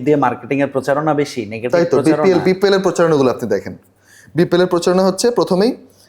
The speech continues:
Speaker 2: কি, প্রথম দুই তিন দিনের মধ্যে আপনি শুনবেন যে ডিআরএস নাকি নাই, ডিআরএস এর বদলে এডিআরএস একটা সিস্টেম করবে তারা,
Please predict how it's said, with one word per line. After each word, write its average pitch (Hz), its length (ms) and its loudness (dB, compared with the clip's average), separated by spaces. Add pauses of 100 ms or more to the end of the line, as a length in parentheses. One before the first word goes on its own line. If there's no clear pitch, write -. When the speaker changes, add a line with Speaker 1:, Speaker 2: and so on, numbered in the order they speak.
(140)
Speaker 2:
কি, 233 160 -6
প্রথম 202 420 0 (140)
দুই 180 160 0
তিন 196 180 2
দিনের 202 180 4
মধ্যে 202 260 0
আপনি 202 160 -2
শুনবেন 208 320 0
যে 220 80 2
ডিআরএস 151 460 2
নাকি 156 160 -6
নাই, 117 180 -4 (560)
ডিআরএস 175 300 2
এর 196 60 0
বদলে 196 240 2
এডিআরএস 151 680 2
একটা 135 160 -4
সিস্টেম 120 360 -4
করবে 110 260 -2
তারা, 104 280 -4